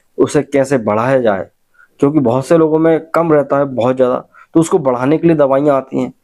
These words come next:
वो हम आपको बताएंगे क्या क्या कारण होते हैं, वो भी बताएंगे। तो please wait कीजिए, अ, next video का।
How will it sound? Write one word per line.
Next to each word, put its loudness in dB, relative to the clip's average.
वो 2
हम 2
आपको -2
बताएंगे 0
क्या -4
क्या -2
कारण 0
होते -6
हैं, 0
वो 2
भी 2
बताएंगे। -2
तो -12
please -2
wait 2
कीजिए, 4
अ, -10
next -2
video 4
का। -2